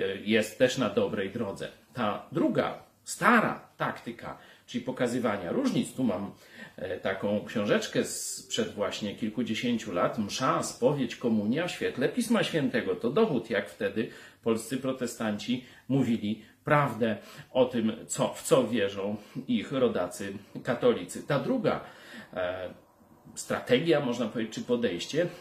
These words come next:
ono rodzi na początku opór, ono zmniejsza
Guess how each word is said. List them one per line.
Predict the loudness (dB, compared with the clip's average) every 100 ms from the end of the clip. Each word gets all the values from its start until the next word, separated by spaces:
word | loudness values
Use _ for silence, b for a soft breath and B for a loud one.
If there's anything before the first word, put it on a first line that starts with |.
| -2
ono | 2 4 2 -2 -6
rodzi | 0 2 0
na | -4
początku | -2 -2 2 0 2 0 4
opór, | 4 2 -6 -6
ono | -4 0 0 -2 B B B B
zmniejsza | -4 0 2 2 2 0 2